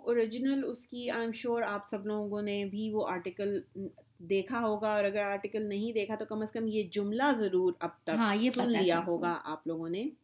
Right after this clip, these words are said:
Speaker 2: ہوں۔
Speaker 1: اور وہ جملہ جس کے اوپر اتنی، آم، مارا ماری ہوئی ہے اور اتنی
Speaker 2: بکواس، گالی
Speaker 1: بکواس
Speaker 2: گلوچ۔
Speaker 1: ہوئی ہے،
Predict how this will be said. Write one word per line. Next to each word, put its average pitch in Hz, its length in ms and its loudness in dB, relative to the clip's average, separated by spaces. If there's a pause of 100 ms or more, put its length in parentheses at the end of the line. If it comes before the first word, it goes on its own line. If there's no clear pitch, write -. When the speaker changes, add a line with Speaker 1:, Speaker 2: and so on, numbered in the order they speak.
Speaker 2:
ہوں۔ 180 240 -8 (580)
Speaker 1:
اور 196 220 2
وہ 196 160 0
جملہ 202 320 -2 (140)
جس 202 120 -8
کے 214 80 -4
اوپر 208 240 -2
اتنی، 208 440 -4 (640)
آم، 175 500 -2 (180)
مارا 190 560 0
ماری 214 440 0
ہوئی 185 380 0
ہے 180 180 2
اور 175 200 -6
اتنی 180 540 -2 (140)
Speaker 2:
بکواس، 190 520 4
گالی 190 220 2
Speaker 1:
بکواس 185 220 6
Speaker 2:
گلوچ۔ 180 320 6
Speaker 1:
ہوئی 175 220 4
ہے، 175 100 2